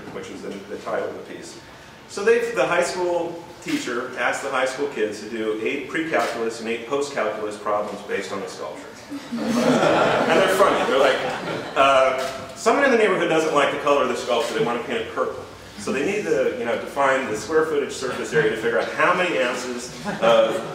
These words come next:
purple paint is required to paint it. Uh, you wanna, you're a golfer and you want to hit a golf ball through the top rung, a hundred and seventy-five point three feet from the base of the sculpture.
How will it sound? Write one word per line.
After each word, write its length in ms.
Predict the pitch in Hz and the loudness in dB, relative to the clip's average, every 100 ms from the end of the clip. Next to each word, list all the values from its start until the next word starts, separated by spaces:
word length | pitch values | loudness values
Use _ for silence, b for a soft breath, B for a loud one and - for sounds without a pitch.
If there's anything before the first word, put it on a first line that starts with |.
| - - | -8 0
purple 240 | 202 190 131 | 0 0 0
paint 240 | 123 120 | 0 0
is 120 | - | -4
required 340 | - 139 123 120 | -4 -2 0 0
to 60 | |
paint 220 | 180 - - | -2 -2 -2
it. 40 | |
Uh, 1500 | - - - - - - - - - 127 120 110 110 - - | -2 -2 0 2 2 2 2 0 2 4 6 6 4 0 -2
you 100 | 175 | 0
wanna, 220 | 180 214 214 175 | 4 6 4 4
you're 200 | 175 175 | 4 4
a 40 | |
golfer 420 | 175 170 - 170 160 | 6 4 4 4 4
and 100 | 139 | 4
you 60 | |
want 160 | 143 156 | 2 2
to 60 | |
hit 240 | 156 165 156 | 2 0 2
a 20 | |
golf 340 | 147 147 135 | 2 2 0
ball 200 | 143 127 | 4 4
through 360 | 127 - 214 214 | 4 0 -2 -2
the 100 | - | -2
top 320 | 131 131 127 - | 2 2 2 4
rung, 280 | 131 - | 4 4
a 1300 | - - - - - - - - - - - - - - | 2 2 4 4 6 6 6 4 4 4 4 4 4 4
hundred 200 | - 233 | 4 4
and 60 | 196 | 4
seventy-five 680 | - 190 185 - 156 156 156 | 4 2 2 2 4 4 2
point 260 | 151 139 - - | 0 0 -2 -4
three 260 | 202 214 | -4 -4
feet 320 | - 180 147 | -6 -6 -6
from 360 | - 170 175 170 | -4 2 4 4
the 80 | 135 | 0
base 300 | 147 143 143 | 0 0 -2
of 60 | |
the 60 | 139 | -6
sculpture. 580 | - 156 - - 117 | -2 0 2 2 0